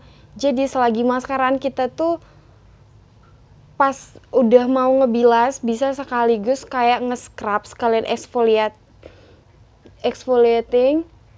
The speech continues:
Nah, dia tuh teksturnya kayak gini. Pokoknya enak banget.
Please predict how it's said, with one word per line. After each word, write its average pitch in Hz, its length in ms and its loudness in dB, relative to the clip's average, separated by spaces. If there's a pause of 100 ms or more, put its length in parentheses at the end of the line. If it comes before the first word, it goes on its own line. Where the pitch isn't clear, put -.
(100)
Nah, 240 400 -6
dia 233 160 4
tuh 269 80 -2
teksturnya 269 400 0
kayak 226 240 -2
gini. 208 420 -2 (1400)
Pokoknya 254 400 0
enak 262 160 -2
banget. 226 320 -4